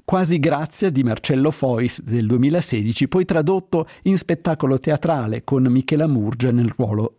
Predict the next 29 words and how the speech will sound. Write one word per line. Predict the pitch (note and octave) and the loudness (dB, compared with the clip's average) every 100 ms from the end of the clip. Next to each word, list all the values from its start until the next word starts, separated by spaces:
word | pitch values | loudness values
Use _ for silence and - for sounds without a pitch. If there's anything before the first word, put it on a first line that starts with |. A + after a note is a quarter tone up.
| - | -6
della | A#2 G2+ G#2+ | -4 -2 -2
scrittrice. | - A#2 G2+ - G#2+ - - - - - - - - | -2 -2 -4 -4 -6 -6 -8 -8 -14 -20 -20 -14 -2
Se | B3+ | 0
ne | C#4+ | 0
parliamo | A#3 C#3+ C3+ C3+ | 0 0 2 2
oggi | A2 G2 F#2+ - - - | 0 -4 -8 -10 -12 -6
è | - | -4
perché | G3+ G#3+ - | 0 0 0
la | A2+ A2 | 0 0
collana | C3 D3 C#3+ - | 0 2 0 0
Classici | F3+ E3+ - B2+ - A2+ | 0 0 0 -2 0 0
dell'Universale | B2 A#2 C3 C3 B2 D#3+ D3 | 0 2 2 2 0 0 0
Economica | A2+ A#2 C3 C3+ A#2 A2+ | 0 0 2 0 -2 -4
Feltrinelli | - C3 G3 G3+ G#2+ F#2+ G2 A#2 - - | -2 -2 2 2 2 0 0 -2 -4 -12
ripropone | - A#3+ A#3 F#3 F3+ B2+ G#2+ | -2 0 0 0 0 0 -2
Canne | D#3+ D#3+ D3+ D3 | -2 0 2 0
al | - D3+ C#3+ | 0 2 2
Vento, | B2+ C3+ G#2+ G#2 - A2+ - | 2 0 0 -4 -2 -4 -2
il | G2+ | -4
romanzo | G#2+ A2 C3 D#3+ C3+ A#2 | -2 0 2 2 0 0
prediletto | - E3 C3+ D3+ E3+ D#3 | 0 0 2 0 0 0
dalla | B2 A2+ | 0 -2
stessa | - D#3+ - E3 | -2 -2 0 0
Deledda, | F#3 C3+ C3+ D#3 F#3 - - | 2 2 0 -2 -6 -10 -6
a | G#3+ | -4
cura | - A3+ A#3 | 0 0 2
di | G3 | 2
Mauro | F3+ G2+ A2 A#2+ | 2 0 0 0
Novelli. | A#2+ A2+ G2+ G2+ G2+ G#2+ | 2 0 -2 -6 -4 -4